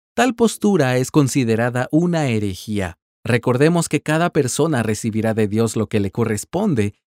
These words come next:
Eso incluye el castigo para quienes están en la iglesia de manera encubierta y que introducen doctrinas erradas o herejías. Lee Hebreos nueve veintisiete, Primera de Timoteo cuatro uno y Mateo siete del veintidós al veintitrés.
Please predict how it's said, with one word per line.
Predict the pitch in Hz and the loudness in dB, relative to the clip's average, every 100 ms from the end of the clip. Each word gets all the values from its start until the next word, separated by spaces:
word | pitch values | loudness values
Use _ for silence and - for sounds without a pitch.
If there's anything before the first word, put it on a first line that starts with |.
| - | 0
Eso | 208 214 | 2 2
incluye | 262 190 165 165 143 | -2 0 2 2 2
el | 139 | -2
castigo | - 147 - 214 226 220 | -4 -8 -4 -2 2 2
para | - 151 135 | 2 0 0
quienes | 139 123 127 | 0 -2 -4
están | - 135 139 | -4 -2 -2
en | 135 | -2
la | 123 | -2
iglesia | 113 107 131 156 170 147 | -2 0 0 0 -2 -2
de | 127 | 0
manera | 113 117 127 113 | 0 0 -2 -2
encubierta | 110 - 120 120 143 147 - 120 127 | -4 -4 -4 0 0 0 0 -2 0
y | 139 | 0
que | 143 | 2
introducen | 139 135 131 135 180 202 185 | 2 0 -2 0 -2 -2 0
doctrinas | 143 - - 160 160 151 - | 0 0 0 0 0 -2 -2
erradas | 131 120 123 196 202 131 - _ | -2 -2 0 0 0 -2 -2 _
o | - 131 | 0 2
herejías. | 127 113 - 226 127 - _ _ _ - | 2 -2 -4 -2 -2 -4 _ _ _ -2
Lee | 165 214 160 143 | 4 6 6 4
Hebreos | 117 120 127 120 | 2 2 2 2
nueve | 127 120 120 | 2 4 4
veintisiete, | 110 104 - 101 - 120 - 95 - | 2 0 -4 -6 -2 -2 -2 -6 -2
Primera | 139 131 127 135 | 0 2 4 4
de | 117 | 2
Timoteo | 113 101 95 120 113 | 0 -2 0 2 2
cuatro | 113 107 107 | 0 -2 0
uno | 104 131 113 107 - | 0 2 2 0 -2
y | - | 0
Mateo | 139 127 - 139 | 2 4 4 2
siete | 123 147 160 156 | 2 2 2 2
del | 120 110 | 2 2
veintidós | 110 104 110 107 107 | 0 0 0 0 0
al | 104 | -2
veintitrés. | 101 98 98 - 90 90 | -4 -6 -8 -8 -8 -8